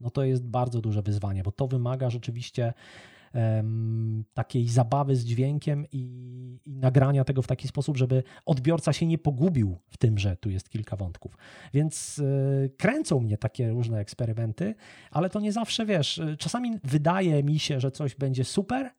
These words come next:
a się okazuje, że nie. E, na przykład miałem taki też etap, że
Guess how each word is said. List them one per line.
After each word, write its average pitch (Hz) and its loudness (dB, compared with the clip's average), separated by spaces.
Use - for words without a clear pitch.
a 139 -2
się 196 -4
okazuje, 185 0
że 185 6
nie. 107 4
E, 117 2
na 127 2
przykład - -4
miałem 165 2
taki 160 -4
też - 0
etap, 147 -2
że 147 0